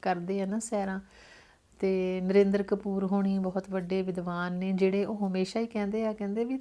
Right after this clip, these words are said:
ਜਿਹੜੀ ਸੈਰ ਹੈ ਨਾ, ਉਹ ਤੰਦਰੁਸਤੀ ਲਈ ਨਹੀਂ ਅਸੀਂ ਕਰਦੇ, ਤੰਦਰੁਸਤ ਤਾਂ, ਤਾਂ ਹੀ ਸੈਰ ਕਰਨ ਜਾਂਦੇ ਹਾਂ। ਸੋ ਆਪਦੇ ਆਪ ਨੂੰ ਬਿਮਾਰ ਡਿਕਲੇਅਰ ਨਾ ਕਰੋ, ਸੈਰ ਕਰੋ, ਜਦੋਂ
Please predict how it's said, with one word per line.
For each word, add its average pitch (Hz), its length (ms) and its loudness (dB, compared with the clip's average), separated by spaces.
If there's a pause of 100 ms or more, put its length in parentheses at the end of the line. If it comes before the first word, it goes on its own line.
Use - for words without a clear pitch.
(140)
ਜਿਹੜੀ 202 220 -2
ਸੈਰ 175 540 -2
ਹੈ 180 120 -2
ਨਾ, 208 180 -4
ਉਹ 240 140 -2
ਤੰਦਰੁਸਤੀ 190 800 -2
ਲਈ 180 280 0
ਨਹੀਂ 196 300 -2
ਅਸੀਂ 196 240 -4
ਕਰਦੇ, 156 420 -8 (580)
ਤੰਦਰੁਸਤ 226 540 2
ਤਾਂ, 240 160 4
ਤਾਂ 226 200 2
ਹੀ 233 140 4
ਸੈਰ 202 280 2
ਕਰਨ 185 340 -8
ਜਾਂਦੇ 170 340 -6
ਹਾਂ। 175 100 -8 (100)
ਸੋ - 160 -2
ਆਪਦੇ 208 320 2
ਆਪ 214 160 0
ਨੂੰ 226 160 -6
ਬਿਮਾਰ 170 440 2
ਡਿਕਲੇਅਰ 185 520 -2
ਨਾ 196 160 -2
ਕਰੋ, 180 360 -6 (300)
ਸੈਰ 170 360 0
ਕਰੋ, 170 420 -6
ਜਦੋਂ 170 420 2